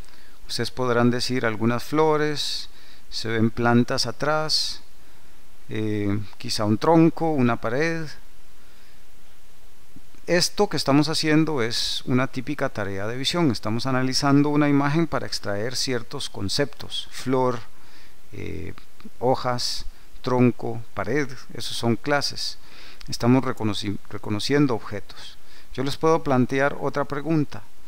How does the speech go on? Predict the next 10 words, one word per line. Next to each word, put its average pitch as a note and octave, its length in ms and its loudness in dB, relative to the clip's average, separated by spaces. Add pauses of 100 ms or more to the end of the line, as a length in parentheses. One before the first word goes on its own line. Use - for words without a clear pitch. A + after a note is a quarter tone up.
(440)
¿Dónde C#3 460 2
observan C3+ 380 0
un B2+ 120 6
insecto C3+ 560 2 (280)
en F#2+ 100 -2
esta F#2+ 240 -2
imagen? F2+ 320 -2 (1800)
Ahí A2+ 180 -2
estamos C#3 500 4
planteando C#3+ 760 2